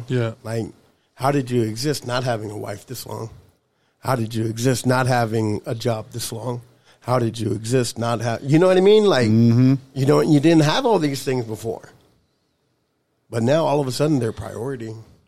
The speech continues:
Speaker 1: Yep.
Speaker 2: And it's like, how do you, how do you help somebody to see?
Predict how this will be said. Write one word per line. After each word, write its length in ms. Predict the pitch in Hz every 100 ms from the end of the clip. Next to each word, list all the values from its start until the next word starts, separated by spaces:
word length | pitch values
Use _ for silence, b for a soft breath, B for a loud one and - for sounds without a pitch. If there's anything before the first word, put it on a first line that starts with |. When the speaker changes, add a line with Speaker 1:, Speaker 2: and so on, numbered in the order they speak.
| _ _ -
Speaker 1:
Yep. 200 | 131 120 _
Speaker 2:
And 160 | 120 123
it's 220 | 110 -
like, 220 | 76 113 - _ _ _ _ _ _ _ _ _ _ _ _
how 200 | - 131
do 80 | 139
you, 300 | 139 127 131 _ _ _ _ _ _ _ _ _ b b b
how 160 | - 175
do 60 | 226
you 80 | 180
help 220 | 165 -
somebody 460 | 170 160 156 151 123
to 120 | 98
see? 360 | - 123 131